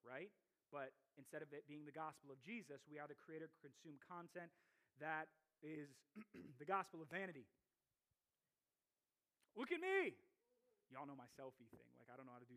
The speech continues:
selfies, and you do that like duck face. I don't do selfies. I did one selfie in college, and my roommate roasted me for it. I never did a selfie again. And I knew it as I was doing it, until I was like, "Man, why are you doing this?"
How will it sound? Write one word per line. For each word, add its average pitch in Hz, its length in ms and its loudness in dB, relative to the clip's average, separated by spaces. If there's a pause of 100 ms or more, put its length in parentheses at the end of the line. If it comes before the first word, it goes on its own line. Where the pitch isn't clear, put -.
selfies, 123 480 -8
and 127 80 -14
you 123 80 -16
do 131 160 -10
that 120 80 -6
like 123 240 -12
duck 131 160 -8
face. 123 160 -10
I 120 80 -12
don't 131 80 -14
do 131 160 -12
selfies. 123 360 -8 (280)
I 151 80 -10
did 135 160 -6
one 147 160 -4
selfie 127 320 -8
in 120 160 -14
college, 127 320 -10
and 117 80 -16
my 110 160 -14
roommate 127 240 -10 (160)
roasted 135 480 -12
me 104 80 -18 (160)
for - 240 -20
it. - 80 -20 (440)
I 113 80 -18 (120)
never 139 240 0
did 131 80 -8
a 123 160 -14
selfie 123 320 -8
again. 123 160 -8
And 120 80 -8
I 151 160 -6
knew 220 160 4
it 165 80 0
as 139 80 -10
I 131 80 -6
was 139 160 -6
doing 143 160 -8
it, - 80 -20
until 139 160 -12
I - 0 -
was 131 80 -12
like, 127 80 -14
"Man, 147 160 -8
why 151 160 -10
are - 20 -14
you 147 140 -16
doing 120 160 -18
this?" 107 200 -20